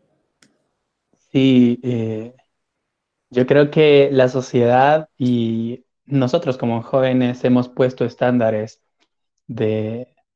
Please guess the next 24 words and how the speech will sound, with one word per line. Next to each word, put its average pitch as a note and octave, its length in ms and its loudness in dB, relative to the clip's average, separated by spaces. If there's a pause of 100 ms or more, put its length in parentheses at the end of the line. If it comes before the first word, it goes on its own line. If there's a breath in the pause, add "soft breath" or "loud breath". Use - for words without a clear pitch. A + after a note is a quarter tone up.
de A#2 220 -4
lo A#2+ 140 -2
que A#2+ 100 -4
está A#2 260 -2
bien, B2 480 0 (600)
de A2+ 260 -4
la A2+ 160 0
persona A#2 460 -2
que A#2+ 120 -8
me A2+ 120 -6
conviene, B2+ 560 -2
de A#2 60 -2
la A2+ 140 -6
persona A#2 720 -8
que A#2 200 -10
me A2+ 160 -6
va A2 140 -2
a A2+ 100 -8
poder A2+ 460 0
aportar A#2+ 680 0
algo B2 200 2
en A#2 60 2
la A2+ 120 2
vida, C3+ 420 4